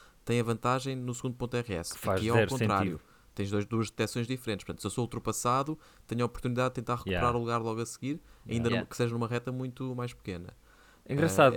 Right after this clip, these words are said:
Speaker 1: Eh,
Speaker 2: eh, apesar de serem circuitos com um traçado completamente diferente, Monza e Interlagos têm a mesma, mesma característica. São zonas de, têm, têm zonas de tensão, que são, eh, no caso de Interlagos é a zona intermédia,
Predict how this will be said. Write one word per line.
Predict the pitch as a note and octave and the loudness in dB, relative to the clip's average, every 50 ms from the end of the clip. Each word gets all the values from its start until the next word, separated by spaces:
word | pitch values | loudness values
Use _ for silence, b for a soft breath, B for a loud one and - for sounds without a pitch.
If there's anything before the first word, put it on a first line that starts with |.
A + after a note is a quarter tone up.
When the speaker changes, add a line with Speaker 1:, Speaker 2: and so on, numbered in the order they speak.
| - - | 4 2
Speaker 1:
Eh, | C3+ C#3+ C#3+ B2 | 4 6 8 6
Speaker 2:
eh, | |
apesar | C#3+ A#2 - B2+ D#3+ E3 D3 | 6 6 6 6 6 6 6
de | - | 4
serem | - D3+ D3 C#3+ | 2 2 2 2
circuitos | - - C3 - C#3 B2+ - - | -2 -4 -4 -2 -2 -2 -2 -2
com | - C3+ B2+ | -2 -2 -2
um | B2+ | 0
traçado | - C3 B2+ - - A2+ - | -2 -4 -4 0 0 0 0
completamente | - A#2+ - B2+ A#2+ G2 A#2+ A#2+ A#2 A2 | -2 -4 -2 -2 -2 0 0 -2 -2 -4
diferente, | A#2 - - - F#2+ F#2 G2+ - - - | -8 -10 -6 -6 -4 -4 -4 -6 -6 0
Monza | B2+ C3+ D3 D#3 D#3 C3+ A#2 B2+ B2+ A#2 - | 4 6 8 8 6 4 4 4 4 4 2
e | - A#2+ B2 | 0 -2 -2
Interlagos | A#2+ - B2 A2+ A#2 A#2+ A#2+ A2+ - - | -2 -2 -2 0 2 0 0 0 -2 -4
têm | - C3 B2 | -2 0 0
a | B2 | 0
mesma, | B2 B2 B2 A2 A2+ B2 A2 A2+ A#2+ A#2+ B2 A#2 | 0 0 -2 -2 -4 -6 -4 -2 -2 -2 -2 -2
mesma | A#2+ B2 B2 A#2 A2+ B2 A2+ | -2 -2 -2 0 0 0 0
característica. | - A#2 A2+ G#2 - G#2+ G#2+ G2+ - - - - G#2+ F#2+ | 0 -2 -2 -2 -4 -6 -6 -6 -8 -10 -6 -4 -4 -4
São | - B2+ B2+ A#2+ | -2 -2 -2 0
zonas | A2+ C#3+ D#3 C#3+ C3 A#2+ A2+ G2+ F2+ - - - | 2 4 4 4 4 4 2 2 0 -4 -12 -10
de, | G#2 G#2 - _ - | -12 -12 -12 _ -2
têm, | - C3 A#2+ A2+ G#2+ | 0 0 0 0 -2
têm | - - C3+ B2 A#2+ B2 A2+ | -2 -2 0 2 2 2 0
zonas | G#2+ A2 C#3 C#3+ C3+ B2 A2+ | 2 2 4 4 4 4 0
de | A#2+ | -2
tensão, | A2 - C#3+ C#3 C3+ B2+ - - C3 A2+ A#2+ D3+ F3 - _ - | -4 0 2 2 2 2 0 2 2 2 2 2 -2 -8 _ -14
que | - | -6
são, | - B2 A#2 A2+ | -2 0 0 0
eh, | A2+ D#2+ G#2 G2 | 0 0 -2 -2
no | G2+ G#2+ G#2+ G2+ | -2 -2 -2 -2
caso | - A2+ A2 G#2 F2+ | 0 0 0 0 0
de | G#2+ | -4
Interlagos | G#2 F#2+ A2+ G2+ G#2 G#2+ G#2 F#2+ F#2+ | -2 -2 -2 0 0 0 -2 0 0
é | G#2 | -2
a | G2 | 0
zona | F#2 A2 G#2 G#2 | 2 2 0 0
intermédia, | G2 - G#2+ G#2+ G#2+ G#2 G2+ F#2+ F#2+ - | 0 0 0 0 2 2 2 0 0 -2